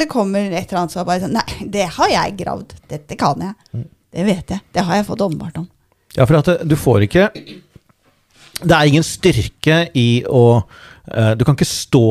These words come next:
Speaker 2: imot djevelen da, eh, med ting du har hørt andre
Speaker 1: Nei.
Speaker 2: se i ordet. Ikke sant? Det, det, det er jo det vi veldig, veldig, veldig ofte gjør. Eh, eller skal vi? Jeg skal snakke for meg selv da. Men det jeg ofte gjør, <laughs> ikke sant? Jeg hører undervisning,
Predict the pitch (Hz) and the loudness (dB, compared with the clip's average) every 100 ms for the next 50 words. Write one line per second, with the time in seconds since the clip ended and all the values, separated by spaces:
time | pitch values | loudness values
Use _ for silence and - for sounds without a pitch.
0 | 131 143 123 117 143 92 104 170 104 - | 4 4 2 2 2 2 2 0 0 -4
1 | 135 123 117 117 107 104 107 - - - | -2 0 2 2 2 2 0 -2 -4 -2
2 | 95 95 98 90 110 90 - - 110 90 | 0 2 2 4 4 2 -2 -4 -2 -2
3 | 85 98 95 - _ _ 214 175 - _ | -4 -4 -4 -8 _ _ -14 -14 -18 _
4 | _ _ _ _ - - 110 104 101 180 | _ _ _ _ -6 0 2 4 2 0
5 | - - - - - 123 135 139 123 127 | -6 -20 -20 -20 -6 0 0 0 2 2
6 | 131 131 123 120 120 120 113 101 113 110 | 2 0 2 2 4 4 4 2 0 -2
7 | - 131 107 110 101 101 90 - 92 113 | -2 0 2 0 0 0 -2 -4 -2 2
8 | 104 147 - - 123 120 113 117 110 175 | 2 2 -2 -4 -2 0 0 0 0 -2
9 | - 139 175 - - - 156 180 185 - | 0 0 0 0 0 0 2 2 2 -2
10 | - - 151 139 147 147 120 170 233 165 | -12 -2 2 4 4 4 4 2 2 -2
11 | - - 139 190 - - - - 156 - | -4 2 4 4 0 -4 -4 0 -2 -2
12 | - - - - 165 - - 131 180 214 | -8 -6 -10 -4 -4 -4 -4 0 0 -2
13 | - - 170 165 170 151 92 107 139 143 | -8 0 4 6 6 4 2 0 0 2
14 | 101 - 233 | 0 0 -2